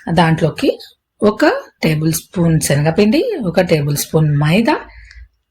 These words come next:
అలాగే ఒక రెండు టేబుల్ స్పూన్ల కార్న్ ఫ్లోర్. మీకు ఇంకా పిండి సరిపోలేదనుకుంటే కన్సిస్టెన్సీని తగ్గట్టుగా మీరు పిండిని వేసుకోండి. అలాగే అల్లం వెల్లుల్లి పేస్ట్,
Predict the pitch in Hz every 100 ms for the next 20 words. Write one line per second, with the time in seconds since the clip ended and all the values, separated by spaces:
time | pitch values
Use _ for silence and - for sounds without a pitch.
0 | - 226 196 240 587 - 196 170 160 151
1 | 151 151 - 175 240 233 180 165 151 135
2 | - _ 190 220 233 170 175 233 330 -
3 | - - - _ - 196 214 240 151 160
4 | 180 170 156 147 - 175 302 - - _
5 | _ _ _ - 180 196 - 226 185 202
6 | 190 185 175 175 139 170 165 180 277 392
7 | - _ _ - 196 185 185 190 160 180
8 | 285 175 - 131 123 - 175 156 214 240
9 | 151 147 151 160 156 156 151 143 135 -